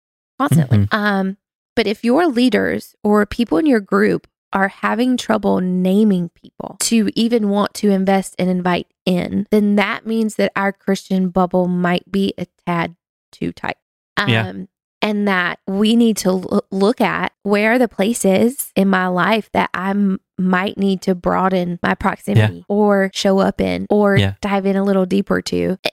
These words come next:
Speaker 1: and for me, I mean, I thought of that for a moment there when we started Fall. It was, "Okay, I have been so entrenched in some of this. That's not a bad thing, but my mind has not been present to where other places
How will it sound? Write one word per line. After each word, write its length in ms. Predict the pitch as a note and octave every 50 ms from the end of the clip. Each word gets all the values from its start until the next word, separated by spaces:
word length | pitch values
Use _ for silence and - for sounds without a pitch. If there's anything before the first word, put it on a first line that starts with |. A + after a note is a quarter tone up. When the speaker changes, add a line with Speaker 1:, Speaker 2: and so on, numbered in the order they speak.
| _ -
Speaker 1:
and 200 | G#3 G#3+ G3 -
for 180 | - G#3 G#3+ G#3
me, 340 | G3+ G3 G3 B3 B3 G3+
I 120 | - - F#3
mean, 280 | F#3+ F#3 F#3 F#3 F#3 - -
I 120 | G3+ G#3+
thought 260 | - - F#3 G#3 B3+
of 80 | D#4+ C4
that 260 | F3+ - - - - -
for 100 | A#3 A#3
a 60 | A3+
moment 360 | G#3+ G#3 G3 F#3+ A3+ A#3 - G3
there 200 | F#3+ F#3+ G3 G3
when 140 | G3 F#3+ G3
we 100 | G3+ G3+
started 680 | - - - - G3 F#3+ G3 F#3+ G3+ G3 F#3+ F#3 - _ _ _
Fall. 460 | - G3 F#3+ G#3+ B3+ A#3 F#3 F3+ - -
It 160 | - G3 -
was, 280 | - G3+ G3+ G3 F#3 - -
"Okay, 400 | G#3 G#3+ - C4 A3 F#3 F3+ F3 - _ -
I 140 | - G#3+ A#3+
have 100 | C#4 A3
been 180 | G#3 A3 G#3 G3+
so 240 | - - A3 A#3 A#3
entrenched 560 | A3+ G#3+ - - G#3+ A3 G3+ - - - -
in 240 | - G3+ G3 F#3+ F#3
some 240 | - - G3+ F#3+
of 160 | F#3 F#3+ F#3+ F#3+
this. 300 | F#3+ - G3+ G3+ - _ -
That's 220 | A#3+ A#3 B3 -
not 160 | D#4 D4+ D4+
a 60 | C4+ A3+
bad 300 | G#3 A3 G3 F#3+ F#3 -
thing, 260 | G3 G3 - - - _
but 160 | - A#3 - A3
my 220 | A3 G#3 G3+ G3+
mind 480 | G3+ G3 G3+ G#3 G#3+ A3 G#3 G3 F#3 -
has 200 | - G#3 F#3+ F#3+
not 280 | G3 G3+ G3 - -
been 200 | - F#3+ F#3 F#3
present 460 | - - - F#3+ F#3+ F#3 F3 F#3 - _ -
to 400 | - - - F#3+ F#3 F3+ F#3 F3+ - _ _ _ _ _ _ _
where 460 | - G3 G3 G3 G3 G3 - - - _ _ _ _ _ _ -
other 240 | G3+ G3 G3 G3
places 500 | F#3 - - - F#3 F#3 - - F#3 F#3